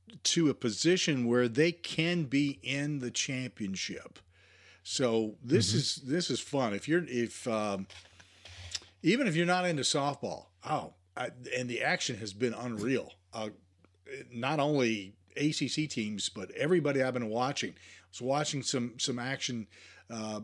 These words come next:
Speaker 1: the other night, and, uh, I was just like, I was mesmerized. The, the pitching, the hitting, the fielding, everything just seems at a higher level this year than it has been in quite a while.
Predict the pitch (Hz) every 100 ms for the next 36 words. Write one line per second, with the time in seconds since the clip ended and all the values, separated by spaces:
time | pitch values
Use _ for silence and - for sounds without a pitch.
0 | 110 127 123 120 117 131 131 - - -
1 | - - - 123 117 113 110 113 110 -
2 | 131 135 - 123 - 104 98 _ _ _
3 | - 170 202 107 101 104 147 226 120 104
4 | 85 - - - - 117 113 117 107 -
5 | 190 196 - 180 170 143 131 170 160 160
6 | 143 123 - 180 175 147 131 - 175 190
7 | 165 143 117 - - - - 208 - -
8 | 156 151 147 123 - 127 110 - - 135
9 | 165 180 170 - - _ 110 113 156 175
10 | 156 113 113 - 117 117 117 113 113 -
11 | 131 160 131 117 110 107 104 - 135 143
12 | 131 107 131 127 92